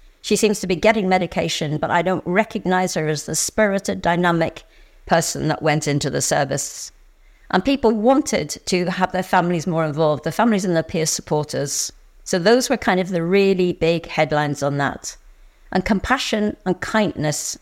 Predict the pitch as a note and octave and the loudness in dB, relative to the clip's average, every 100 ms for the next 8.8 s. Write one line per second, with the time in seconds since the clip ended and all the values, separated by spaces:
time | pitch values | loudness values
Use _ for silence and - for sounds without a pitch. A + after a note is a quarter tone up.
0 | _ E3+ - - D3 D3+ - - D#3+ - | _ -6 -4 0 0 -2 -6 -2 -2 -2
1 | - C3+ C#3+ - D#3+ - D#3 G2 - C3+ | -2 -2 -2 -4 -4 0 -2 -2 -4 -2
2 | D3+ - D#3 E3 E3+ E3+ D#3+ - E3 - | -2 0 0 2 2 0 -2 -2 -2 -2
3 | - D#3 D3+ - C#3 - - D3+ D3 C#3 | -2 -2 -2 -4 -4 -4 -4 -2 -2 -2
4 | C#3+ - - C3 _ - _ _ - - | -2 -2 -6 -8 _ -20 _ _ -12 2
5 | F#3+ - A#3+ - - A#3 - - D#3 F#3 | 6 6 2 -6 -2 0 0 -4 -4 -4
6 | F3+ F3 E3 C#3+ C#3+ - - - - - | -2 -2 -2 -2 -6 -8 -12 -16 -20 -20
7 | _ - - A#3 B3+ A3 G#3 G#3+ F#3+ E3 | _ -6 -2 0 2 4 4 4 2 2
8 | F3 E3+ D#3+ - G3 F3+ D#3 - | 0 -2 -6 -2 0 0 -2 -8